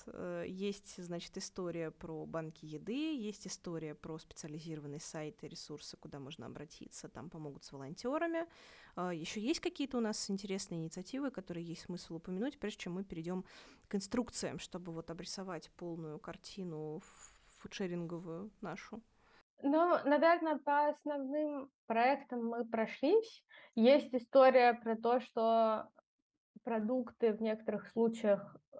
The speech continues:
Speaker 2: э, отправляются на корм животным, но это не имеет отношения к фудшерингу, это просто, в общем, один из способов снизить объем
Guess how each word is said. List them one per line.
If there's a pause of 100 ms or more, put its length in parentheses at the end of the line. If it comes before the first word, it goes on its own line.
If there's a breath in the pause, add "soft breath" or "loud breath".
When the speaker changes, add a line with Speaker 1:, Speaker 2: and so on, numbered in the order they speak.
Speaker 2:
э,
отправляются
на (140)
корм
животным, (360 loud breath)
но
это
не
имеет
отношения
к
фудшерингу,
это
просто,
в
общем,
один
из
способов (220 loud breath)
снизить
объем